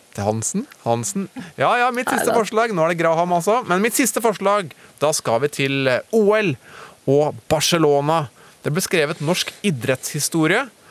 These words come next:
Speaker 1: for aldri før hadde en norsk kvinne vunnet et gull i et sommer-O L. Men det skjedde i Barcelona, det skjedde i seiling, i europajolle. Historien ble endret for alltid av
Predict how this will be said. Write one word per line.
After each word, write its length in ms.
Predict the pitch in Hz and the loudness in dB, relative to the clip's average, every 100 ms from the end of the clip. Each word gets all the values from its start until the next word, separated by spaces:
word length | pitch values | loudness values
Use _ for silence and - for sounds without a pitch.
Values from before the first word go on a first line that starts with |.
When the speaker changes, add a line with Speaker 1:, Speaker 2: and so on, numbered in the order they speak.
| - - | -20 -6
Speaker 1:
for 180 | 170 208 - - | -2 -2 -4 0
aldri 760 | 285 262 214 175 139 143 240 | 2 2 2 2 0 -2 -6
før 360 | - 151 185 170 | 0 2 2 0
hadde 200 | 156 143 | 0 0
en 120 | 147 | 0
norsk 340 | 143 - - | -2 -4 -6
kvinne 500 | - 185 131 110 160 156 | -8 -4 -4 -2 -4 -4
vunnet 500 | 151 139 110 143 - | -6 -6 -4 -4 -6
et 240 | 113 113 110 | -14 -12 -2
gull 320 | 180 254 262 | 0 2 -2
i 140 | - | -2
et 100 | 170 | -2
sommer-O 400 | - 160 120 120 147 | 0 -2 0 2 2
L. 160 | 165 - - _ _ _ | -2 -6 -18 _ _ _
Men 100 | 113 | -4
det 100 | 117 | -2
skjedde 200 | - 170 | 0 0
i 40 | 143 | 0
Barcelona, 540 | 147 151 135 131 139 - | 0 0 0 0 -2 -4
det 140 | 127 127 | -6 -2
skjedde 240 | 135 107 | -2 -2
i 60 | 113 | -2
seiling, 680 | - 202 175 147 170 185 123 - - - - - | 0 0 0 0 2 0 -2 -6 -20 -20 -14 -4
i 220 | 127 139 - 160 | 0 0 0 0
europajolle. 880 | 151 143 120 - 135 127 123 143 151 _ - - | 2 2 0 0 2 2 2 0 -2 _ -16 -10
Historien 440 | 131 120 117 117 | -6 -4 -4 -2
ble 120 | 120 | -2
endret 320 | 120 110 110 113 | -2 -6 -8 -8
for 120 | 113 | -4
alltid 420 | 104 - - 120 - _ - | -4 -4 -6 -8 -8 _ -4
av 240 | 113 | -2